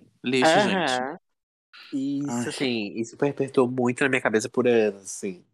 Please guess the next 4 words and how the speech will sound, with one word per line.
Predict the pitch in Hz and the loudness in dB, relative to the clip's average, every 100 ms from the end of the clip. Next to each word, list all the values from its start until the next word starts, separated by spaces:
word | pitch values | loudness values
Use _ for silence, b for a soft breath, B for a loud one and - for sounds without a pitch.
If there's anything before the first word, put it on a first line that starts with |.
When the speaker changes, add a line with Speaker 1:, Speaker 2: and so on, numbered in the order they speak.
| _ _ | _ _
Speaker 2:
Transformou | 104 101 - 104 107 104 | -2 -2 -2 -4 0 0
em | 117 | 0
traumas, | - 101 104 101 92 98 | 2 4 4 2 -4 -10
inseguranças. | 101 - 98 107 98 107 101 92 - | -10 -6 -2 -2 -2 -4 -6 -10 -14